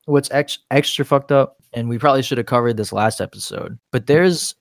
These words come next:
an energy consumption cost that goes with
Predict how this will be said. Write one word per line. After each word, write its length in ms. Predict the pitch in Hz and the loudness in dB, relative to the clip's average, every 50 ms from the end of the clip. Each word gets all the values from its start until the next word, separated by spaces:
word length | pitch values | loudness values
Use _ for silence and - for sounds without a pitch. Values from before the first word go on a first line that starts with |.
| _ _ - | _ _ -6
an 200 | 120 117 110 - | -4 -4 -4 -2
energy 500 | - 120 127 139 135 127 113 113 110 107 | -2 0 0 2 0 0 0 -2 -4 -4
consumption 720 | - 117 101 98 - - 113 110 104 - - 98 92 90 | -4 -6 -8 -4 -2 0 0 0 -2 -2 -4 -4 -4 -2
cost 520 | - - - - - - - - - - _ _ - | -2 -2 -2 -2 -4 -6 -8 -12 -14 -20 _ _ -6
that 160 | 113 113 107 | -4 -4 -2
goes 580 | - 113 101 95 92 85 82 - - - - _ _ _ | 0 0 0 0 0 -4 -6 -8 -10 -12 -12 _ _ _
with 420 | - 107 107 98 92 90 87 - | -4 -2 -2 -2 -2 -4 -8 -14